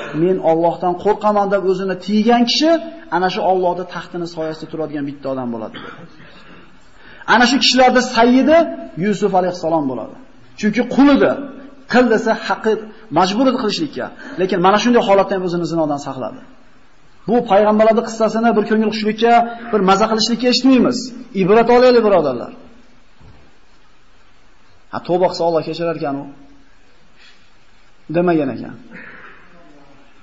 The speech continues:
Ha, bo'pti, majbur bo'lib qolib bir marta qilib qo'yray. Keyin tavba qilib olaman. Unaqa xayol o'tmagan ekan. Qul edi u. Bu yerda hech kim qul emas. Bu yerda qul hamma. Yo Allohning quli, yo nafsini quli.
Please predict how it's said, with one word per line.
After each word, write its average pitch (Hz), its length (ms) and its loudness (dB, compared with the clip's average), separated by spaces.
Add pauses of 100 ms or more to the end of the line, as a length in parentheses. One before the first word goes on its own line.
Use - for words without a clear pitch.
(720)
Ha, - 40 -10
bo'pti, 185 260 0
majbur 180 300 2
bo'lib 180 140 2
qolib 175 180 0
bir 175 80 -4
marta 175 200 -2
qilib - 140 -10
qo'yray. 175 320 -2 (1160)
Keyin 175 200 -4
tavba 175 200 0
qilib 160 160 -4
olaman. 131 280 -8 (400)
Unaqa 180 260 -2
xayol 180 260 2
o'tmagan 185 360 -2
ekan. 143 200 -6
Qul 294 240 4
edi 208 160 6
u. 127 100 -2 (480)
Bu - 100 -4
yerda 196 160 4
hech 196 120 -4
kim 170 140 -2
qul 160 180 -2
emas. 117 220 -4 (960)
Bu 170 140 -8
yerda 254 180 6
qul 269 180 4
hamma. 208 340 2 (320)
Yo 220 160 4
Allohning 226 420 6
quli, 277 240 4 (300)
yo 202 180 4
nafsini 190 400 2
quli. 117 240 -8